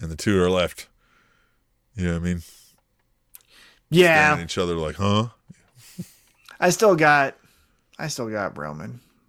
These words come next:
Speaker 1: Yeah, I think you're
Speaker 2: Uh,
Speaker 1: right.
Speaker 2: that's
Speaker 1: Roman,
Speaker 2: gonna be the
Speaker 1: right.
Speaker 2: main event of night two. That's gonna be the very last match. But yeah, as far as this order, who gives a shit? But, uh, that, yeah, I got Roman.
Speaker 1: This is all out of, yeah, this is a weird order.
Speaker 2: Yeah.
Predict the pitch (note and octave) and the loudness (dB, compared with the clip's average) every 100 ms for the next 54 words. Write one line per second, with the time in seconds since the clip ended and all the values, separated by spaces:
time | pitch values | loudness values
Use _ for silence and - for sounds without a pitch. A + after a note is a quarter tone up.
0 | G#2+ G2+ F#2 F2+ G2+ G#2 B2 A#2 G#2+ D2+ | -8 -2 -2 -2 -4 -6 -2 -2 -2 -6
1 | - - G3+ A#3 A#3+ G#3+ F#3 D3+ D#3+ D#3+ | -10 0 2 2 2 0 2 0 0 0
2 | D3+ C#3 B2+ C3+ B2 B2+ A#2+ G3+ - F3 | -2 -2 -2 -2 -4 -6 0 0 0 -4
3 | C3 A2+ E3+ D3+ C3 C3 B2 A#2 A#2 - | -4 0 0 2 0 -2 -4 -4 -8 -8
4 | B2+ G2+ - C#3 G#2+ C#2 A#2+ - A#2+ A2 | -12 -8 -4 -2 -2 -4 -6 -2 -2 -2
5 | A#2+ G#2+ A#2 G#2 F#2 A2 A#2 A2+ - - | -4 -4 -4 -6 -8 -8 -8 -8 -8 -8
6 | - G2+ - G#2+ D#2+ - - - C#2 - | -8 -10 -8 -8 -8 -12 -14 -12 -12 -8
7 | A2 A#2 - - G2+ E2 D#2+ A#1+ B1+ B1+ | -6 -6 -8 -6 -6 -6 -10 -10 -12 -12
8 | - D2+ D2+ E2+ - E2 D2+ C#2+ C2+ C#2+ | -14 -12 -10 -10 -12 -16 -14 -12 -12 -8
9 | - | -8